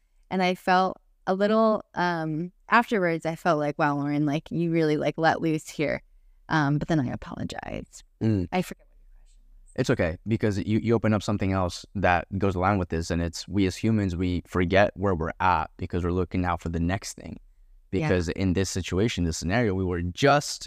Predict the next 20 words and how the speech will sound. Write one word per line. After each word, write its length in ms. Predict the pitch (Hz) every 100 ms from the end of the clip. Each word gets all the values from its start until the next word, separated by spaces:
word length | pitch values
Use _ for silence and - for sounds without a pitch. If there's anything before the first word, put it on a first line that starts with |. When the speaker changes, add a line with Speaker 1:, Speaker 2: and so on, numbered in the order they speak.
| -
Speaker 2:
we 80 | 120
were 120 | 110 107
heading 400 | - 147 165 143
to 160 | -
a 60 | 107
restaurant 640 | 98 110 - 87 85 80
to 100 | -
share 260 | 92 - 110
space 380 | - - 110 -
together 460 | 87 87 87 87 -
and 140 | 98
eat 80 | 95
a 60 |
meal. 380 | 87 117 95 90 - _ _ _ - -
And 480 | 120 123 113 107 104
here 280 | - - 123
you 140 | 113 110
have 320 | 110 107 107
now 280 | 98 92 92
somebody 640 | - 113 110 95 90 90